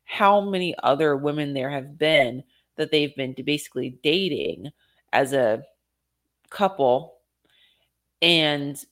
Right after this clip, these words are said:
you know, it didn't work out before Jennifer showed up here. And I wonder how many women there have been since Jennifer's been around where it may have not worked out. And,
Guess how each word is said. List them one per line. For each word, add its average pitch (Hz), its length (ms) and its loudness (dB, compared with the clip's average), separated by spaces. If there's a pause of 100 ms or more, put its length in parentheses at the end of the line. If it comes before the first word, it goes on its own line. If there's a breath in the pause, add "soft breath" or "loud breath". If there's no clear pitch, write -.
(100)
you 170 160 -8
know, 151 140 0
it 135 100 -6
didn't 139 240 -2
work 143 180 0
out 135 220 0
before 135 340 -4
Jennifer 151 480 -6
showed - 300 -6
up - 200 -2
here. - 400 -10 (320 loud breath)
And 156 80 -2
I 160 40 2
wonder 165 340 0
how 156 300 -4
many 156 160 -4
women 143 500 -6 (140)
there 147 180 0
have 147 240 -8
been 135 320 -4
since 131 300 -14
Jennifer's 196 580 -4
been 127 160 -4
around 117 640 -2 (460)
where 143 320 4
it - 280 -2
may 147 280 0
have 139 100 0
not 135 200 -4
worked 113 300 -2
out. 120 360 0 (300)
And, 127 560 -2